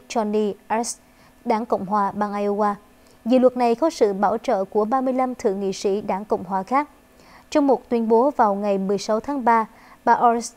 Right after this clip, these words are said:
cho biết, ngũ giác đài đáng lẽ không nên bị trưng dụng để nhắm mục tiêu vào những đứa trẻ còn chưa ra đời. Bộ Quốc phòng tồn tại để bảo vệ sự sống, chứ không phải là phá hủy sự sống.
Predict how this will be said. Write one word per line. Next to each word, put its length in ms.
cho 160
biết, 280
ngũ 240
giác 180
đài 200
đáng 240
lẽ 260
không 240
nên 220
bị 240
trưng 220
dụng 220
để 200
nhắm 240
mục 160
tiêu 220
vào 240
những 240
đứa 100
trẻ 300
còn 260
chưa 200
ra 140
đời. 220
Bộ 120
Quốc 200
phòng 240
tồn 240
tại 240
để 120
bảo 180
vệ 200
sự 200
sống, 320
chứ 120
không 160
phải 260
là 200
phá 300
hủy 180
sự 220
sống. 280